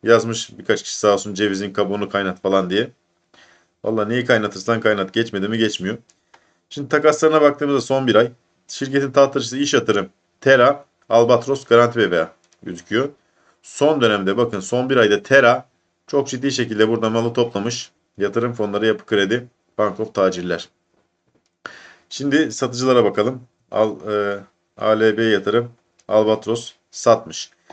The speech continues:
Şimdi Tera burada şirketi de, e, aldığı için yüzde beş, son dönemde de ciddi topladığı için, e, şirketi götürebilir. Stop bölgem bu mavi çizginin altı, elli sekiz altmış birin altında stop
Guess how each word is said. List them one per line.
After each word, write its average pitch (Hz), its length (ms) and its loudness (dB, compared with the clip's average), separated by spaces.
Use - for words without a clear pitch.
Şimdi 139 240 -8
Tera 165 300 4
burada 151 380 4
şirketi 135 480 -8
de, 131 280 4
e, 107 540 4
aldığı 110 340 4
için 120 180 -6
yüzde 101 240 0
beş, 117 300 -2
son 123 340 -4
dönemde 120 280 0
de 113 80 0
ciddi 113 360 -6
topladığı 120 380 0
için, 127 260 -4
e, 104 140 -2
şirketi 123 360 -6
götürebilir. 113 720 -2
Stop - 360 0
bölgem 123 340 2
bu 131 80 -2
mavi 127 260 2
çizginin 120 360 -6
altı, 113 260 2
elli 120 240 -2
sekiz 120 320 -4
altmış 117 360 0
birin 101 260 -4
altında 117 640 2
stop - 420 -2